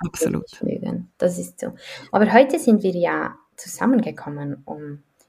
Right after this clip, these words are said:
Speaker 2: eben über, ein bisschen weit über Liebeskummer zu reden. Und was
Speaker 1: Genau.
Speaker 2: du mir eben gesagt hast, was ich vorhin ja noch nicht verraten wollte, ist so in der Art, ich weiß deine ganz genaue Wortwahl ja nicht mehr,
Speaker 1: Mhm.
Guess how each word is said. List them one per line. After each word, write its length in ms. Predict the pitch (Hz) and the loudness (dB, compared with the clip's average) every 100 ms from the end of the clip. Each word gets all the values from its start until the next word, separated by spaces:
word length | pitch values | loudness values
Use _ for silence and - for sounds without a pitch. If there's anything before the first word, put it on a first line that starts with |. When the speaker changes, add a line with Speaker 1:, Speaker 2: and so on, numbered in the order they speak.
| _ - | _ -4
Speaker 2:
eben 300 | 180 160 - | -4 -4 -8
über, 280 | 151 147 147 - _ _ _ _ _ _ _ - | -8 -6 -6 -8 _ _ _ _ _ _ _ -10
ein 160 | 175 - | -8 -4
bisschen 300 | 180 185 165 | -4 0 2
weit 220 | 156 156 | 2 0
über 160 | - 175 | -2 0
Liebeskummer 680 | 160 254 269 - 175 156 | 2 2 2 -2 -2 -2
zu 220 | 165 - | -4 -2
reden. 720 | 170 165 185 202 220 247 - _ _ | 0 0 0 2 2 0 -10 _ _
Und 340 | 185 185 180 - | 0 0 0 0
was 40 | |
Speaker 1:
Genau. 360 | 202 180 175 180 | 2 2 2 6
Speaker 2:
du 100 | 294 | 8
mir 260 | 285 262 | 10 8
eben 300 | - 220 233 220 | 8 6 6 4
gesagt 520 | 190 185 175 - - | 6 4 4 0 0
hast, 200 | 226 - | 2 2
was 140 | 185 | 2
ich 140 | 196 - | 0 6
vorhin 400 | 196 208 220 190 | 8 8 8 6
ja 80 | |
noch 240 | 180 190 - | 6 6 6
nicht 160 | 214 | 6
verraten 480 | - 165 165 - 160 | 6 6 6 4 4
wollte, 580 | 160 175 190 - 196 202 - - - - - - - - _ | 6 6 4 0 -2 -2 -10 -18 -18 -20 -20 -20 -20 -20 _
ist 480 | 202 202 - - - _ _ _ _ - | 4 4 2 -12 -18 _ _ _ _ -10
so 200 | - - | -4 0
in 140 | 170 | 2
der 160 | - - | 4 4
Art, 160 | 147 - | 2 0
ich 80 | |
weiß 180 | - 139 | 0 0
deine 180 | 139 135 | 2 0
ganz 420 | 135 139 139 - | 2 0 -2 -6
genaue 320 | - 135 131 135 | -2 0 0 2
Wortwahl 320 | 139 - 143 | 2 0 -4
ja 100 | 147 | 0
nicht 220 | 165 139 | -2 0
mehr, 220 | 147 170 | 4 6
Speaker 1:
Mhm. 240 | 196 180 | 6 2